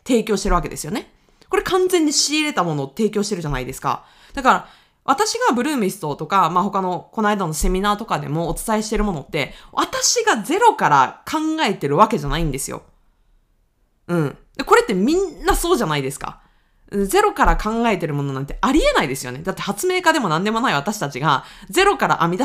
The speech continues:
生み出せるわけがないじゃないですか。だから何も提供できるものがないって言ったら楽なんですけど、そうではなくって、ビジネスっていうのは、仕入れて、付加価値つけて出すが基本です。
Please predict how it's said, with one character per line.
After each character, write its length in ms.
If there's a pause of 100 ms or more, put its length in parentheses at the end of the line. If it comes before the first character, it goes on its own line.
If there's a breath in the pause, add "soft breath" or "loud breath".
(160)
生 100
み 100
出 100
せ 120
る 80
わ 100
け 120
が 100
な 120
い 40
じ 80
ゃ 40
な 100
い 60
で 100
す 80
か。 220 (340 soft breath)
だ 140
か 160
ら 180
何 220
も 80
提 240
供 160
で 120
き 120
る 60
も 120
の 80
が 120
な 180
い 80
っ 20
て 80 (300)
言 140
っ 60
た 120
ら 100
楽 260
な 120
ん 100
で 80
す 80
け 100
ど、 320
そ 220
う 20
で 80
は 80
な 140
く 120
っ 20
て、 440
ビ 120
ジ 120
ネ 120
ス 120
っ 40
て 200
い 40
う 40
の 140
は、 320 (420 soft breath)
仕 240 (180)
入 20
れ 160
て、 340 (240)
付 140
加 100
価 140
値 140
つ 100
け 140
て 200
出 200
す 340 (140)
が 260 (140)
基 160
本 180
で 120
す。 220